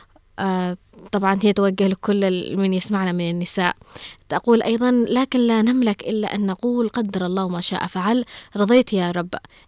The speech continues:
أنت جميلة ورائعة جدا، مواضيع كلها تلامس القلوب."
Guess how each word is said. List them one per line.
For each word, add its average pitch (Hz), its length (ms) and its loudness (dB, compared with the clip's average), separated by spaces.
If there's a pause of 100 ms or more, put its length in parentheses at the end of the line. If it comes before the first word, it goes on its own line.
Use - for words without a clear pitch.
أنت 226 200 2
جميلة 208 480 2
ورائعة 190 380 0
جدا، 214 280 -4
مواضيع 208 460 0
كلها 208 300 -4
تلامس 175 420 -6
القلوب." 180 520 -6